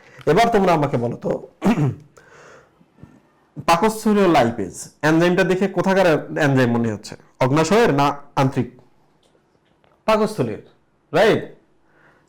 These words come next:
লাইপেজ দেখে কি মনে হচ্ছে? লাইপেজ বানানটা দেখো, লাইপেজ, দেখছো এখানে লিপ আছে, তার মানে লিপিডের উপরে কাজ করে, ঠিক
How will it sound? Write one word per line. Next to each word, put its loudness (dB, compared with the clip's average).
লাইপেজ 2
দেখে 0
কি 2
মনে 2
হচ্ছে? -6
লাইপেজ 2
বানানটা 0
দেখো, -6
লাইপেজ, -2
দেখছো -8
এখানে -8
লিপ -2
আছে, -18
তার -2
মানে -4
লিপিডের -4
উপরে -10
কাজ -16
করে, -20
ঠিক -10